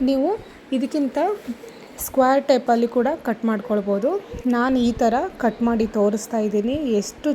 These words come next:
ಚೆನ್ನಾಗಿ ಬರ್ತಾ ಇದೆ ಅಂದರೆ ಎಲ್ಲೂ ಕೂಡ ಮುರಿದೋಗ್ತಾ ಇಲ್ಲ, ಅಷ್ಟು ಚೆನ್ನಾಗಿ ಬರ್ತಾ ಇದೆ.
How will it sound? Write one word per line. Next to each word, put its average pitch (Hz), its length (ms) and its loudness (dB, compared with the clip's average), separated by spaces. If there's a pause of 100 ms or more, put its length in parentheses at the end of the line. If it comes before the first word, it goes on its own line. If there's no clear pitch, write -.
ಚೆನ್ನಾಗಿ 233 440 -2
ಬರ್ತಾ 214 340 0
ಇದೆ 208 200 -4
ಅಂದರೆ 214 180 -4 (180)
ಎಲ್ಲೂ 220 180 0 (100)
ಕೂಡ 226 140 -2 (340)
ಮುರಿದೋಗ್ತಾ 220 600 -2
ಇಲ್ಲ, 208 120 -2 (500)
ಅಷ್ಟು - 300 -4
ಚೆನ್ನಾಗಿ 220 380 -2
ಬರ್ತಾ 208 340 -4
ಇದೆ. 240 160 -4